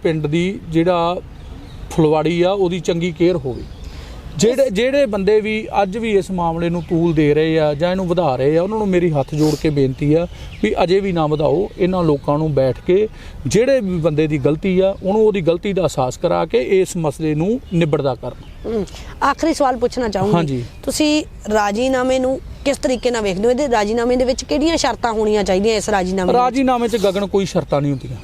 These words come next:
Speaker 2: ਹੂੰ।
Speaker 1: ਸ਼ਰਤਾਂ ਦੇ ਕਦੇ ਕੋਈ ਰਾਜੀਨਾਮੇ ਨਹੀਂ ਹੁੰਦੇ।
Speaker 2: ਹੂੰ।
Speaker 1: ਸ਼ਰਤਾਂ ਨਾਲ ਕਦੇ
Speaker 2: ਨਹੀਂ, ਰਾਜੀਨਾਮੇ ਨੂੰ ਦੋ ਤਰੀਕੇ ਨਾਲ ਵੇਖਿਆ ਜਾਂਦਾ ਹੈ।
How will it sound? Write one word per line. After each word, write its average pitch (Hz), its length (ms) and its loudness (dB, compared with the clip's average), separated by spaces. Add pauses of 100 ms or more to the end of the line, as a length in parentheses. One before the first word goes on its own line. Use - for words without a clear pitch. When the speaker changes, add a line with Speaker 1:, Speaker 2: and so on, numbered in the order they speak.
(200)
Speaker 2:
ਹੂੰ। 247 160 2
Speaker 1:
ਸ਼ਰਤਾਂ 202 380 0
ਦੇ 196 120 2
ਕਦੇ 185 220 2
ਕੋਈ 180 200 0
ਰਾਜੀਨਾਮੇ 147 480 0
ਨਹੀਂ 139 120 0
ਹੁੰਦੇ। 123 200 -6 (180)
Speaker 2:
ਹੂੰ। 226 220 -2 (100)
Speaker 1:
ਸ਼ਰਤਾਂ 208 440 0
ਨਾਲ 190 300 2
ਕਦੇ 190 540 4 (340)
Speaker 2:
ਨਹੀਂ, 370 120 -2 (100)
ਰਾਜੀਨਾਮੇ 330 440 2
ਨੂੰ 349 140 2
ਦੋ 247 140 2
ਤਰੀਕੇ 294 340 -2
ਨਾਲ 277 140 0
ਵੇਖਿਆ 254 240 -2
ਜਾਂਦਾ 202 260 -2
ਹੈ। 190 60 -2